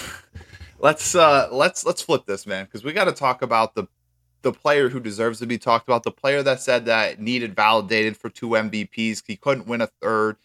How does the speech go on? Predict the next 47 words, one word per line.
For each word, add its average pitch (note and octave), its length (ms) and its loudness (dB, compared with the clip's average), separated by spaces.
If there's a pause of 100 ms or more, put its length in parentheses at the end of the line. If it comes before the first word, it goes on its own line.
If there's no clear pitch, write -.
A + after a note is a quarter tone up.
(280)
um, G2 460 -4 (100)
because A2+ 400 -6
we G#2+ 80 -6
just A2 180 -8
haven't G#2+ 280 -6
seen G#2+ 240 -8
him F#2+ 160 -10
do G#2+ 160 -6
it G#2 80 -2
in G2 80 -4
the G2+ 100 -6
playoffs G#2 680 0
and G2 240 -8
yada, A#2 320 -2
yada, G2+ 400 0
yada. F#2 380 -14 (420)
Don't C3+ 200 0
need C#3 140 -2
to B2 60 -4
hear B2 200 2
about A2+ 220 4
it G2 40 -6
no G#2+ 120 -4
more, G#2 200 -2
Mike. G2 300 -4
Nikola A#2+ 420 -2
Jokic G#2+ 640 0
might A2 280 -2
be, A2 440 -2
if A#2 220 -2
not G#2+ 240 2
is, G#2+ 220 -2
the A2+ 240 0
best G#2 320 -2
player G#2 300 0
in G2+ 100 -2
the F#2+ 80 -6
world. G2+ 400 0 (100)
Thirty-four B2 580 4
and G#2+ 80 2
a G2+ 40 -2
half G#2 340 0
points, G2 420 -4
thirteen B2+ 540 2
point A2+ 320 -2
two A2+ 160 -4
rebounds, G#2 560 2